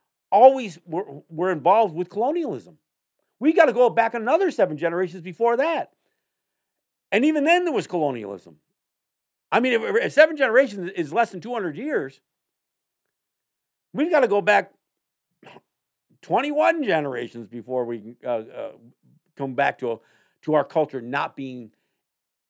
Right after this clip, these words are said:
obliterated by imperialism and colonialism. So,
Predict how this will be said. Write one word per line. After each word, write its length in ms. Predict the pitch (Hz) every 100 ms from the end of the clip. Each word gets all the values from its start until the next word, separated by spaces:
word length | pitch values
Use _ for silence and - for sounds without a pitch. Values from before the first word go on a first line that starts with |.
| _ _ _
obliterated 840 | 123 98 151 240 226 131 95 92 - _ _ _ _ _ _ _ _ _
by 220 | 135 120
imperialism 840 | 110 123 - - 185 160 139 110 120
and 120 | 107
colonialism. 640 | 107 127 165 95 87 87 110 _ _ _ _ _ _ _ _ _ _ _ _ _ _ _ _ _ _ -
So, 300 | 175 151